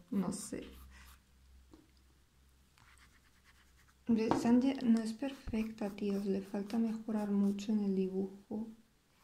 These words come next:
Me cuesta mucho hacer algunas cosas, como esta parte del cabello.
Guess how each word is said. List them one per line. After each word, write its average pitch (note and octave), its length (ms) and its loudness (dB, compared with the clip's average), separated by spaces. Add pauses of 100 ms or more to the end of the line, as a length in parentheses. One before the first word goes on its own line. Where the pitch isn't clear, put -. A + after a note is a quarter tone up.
(2500)
Me G#3+ 120 0
cuesta A3 360 -2
mucho A3 360 4
hacer A3 240 -6
algunas G#3 500 -4
cosas, G#3+ 720 -4 (1080)
como A3 260 8
esta G#3 300 0
parte G3+ 380 -2
del F#3+ 180 2
cabello. F#3+ 760 0